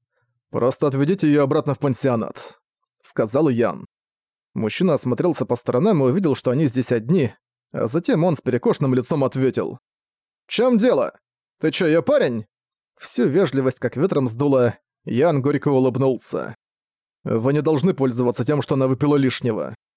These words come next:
«Не суй свой нос, куда не просят! Тебе какое вообще дело?» резко спросил мужчина, после чего опустил Джоун на землю и подошёл к Яну. Он был высоким и крепким молодым человеком, а потому смотрел на Яна свысока. «Ты чё лезешь не в свои дела?»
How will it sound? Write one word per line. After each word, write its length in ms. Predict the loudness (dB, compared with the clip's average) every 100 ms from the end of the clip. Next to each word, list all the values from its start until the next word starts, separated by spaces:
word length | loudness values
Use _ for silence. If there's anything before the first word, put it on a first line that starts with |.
| _ _ _ _ -10
«Не 220 | -4 -2
суй 220 | 0 0
свой 200 | 2 2
нос, 160 | 2 0
куда 200 | 0 0
не 100 | 0
просят! 520 | 0 0 -2 -8 -12 _ _
Тебе 160 | -4 -2
какое 260 | 0 2 2
вообще 260 | 2 0
дело?» 380 | 2 2 0 -2 -8 _ _ _ _ _ -10
резко 400 | -4 -2 0 -2
спросил 420 | -2 -4 0 0
мужчина, 560 | 0 -2 -2 0 2 0 _ _ _ _
после 260 | -4 -2 -2
чего 280 | -2 0 0
опустил 420 | 0 -4 -2 -2
Джоун 340 | 0 0 2
на 80 | 2
землю 340 | 0 0 2 2
и 40 |
подошёл 360 | 0 -2 0 0
к 100 | 2
Яну. 500 | 2 0 -2 -10 -16 _ _ _ -6
Он 200 | -4 0
был 160 | 0
высоким 460 | 0 0 -2 0 -2
и 40 |
крепким 300 | 0 -2 0
молодым 360 | 2 2 0 -2
человеком, 640 | -2 0 2 2 0 -2 -6 _ _
а 120 | -4
потому 340 | -2 0 0 0
смотрел 440 | 0 -2 0 2
на 80 | 2
Яна 200 | 2 0
свысока. 680 | -2 -2 -2 0 -2 -4 -10 _ _ _ _ -4
«Ты 120 | -2
чё 160 | 0
лезешь 300 | 2 2 2
не 100 | 0
в 40 | 0
свои 220 | 2 2
дела?» 440 | 4 2 2 -2